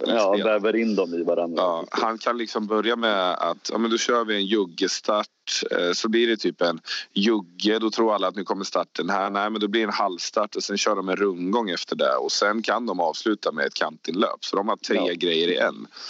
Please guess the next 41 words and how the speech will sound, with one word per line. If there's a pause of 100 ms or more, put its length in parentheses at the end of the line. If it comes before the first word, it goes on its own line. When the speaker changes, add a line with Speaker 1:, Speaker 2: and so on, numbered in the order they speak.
(120)
Speaker 2:
Ja.
Speaker 1:
Eh,
och
det
kräver
ju (220)
ett
visst
tålamod (120)
och,
eh,
att
Speaker 2:
Ja.
Speaker 1:
spelarna (200)
får
in
det
här
mindsetet (140)
Speaker 2:
Ja. (300)
Speaker 1:
helt
och
hållet.
Och
där (200)
tror
jag
inte
han
kan
bara
slänga
in,
eh,
nu
från
första
början.
Det
blir,
Speaker 2:
Nej.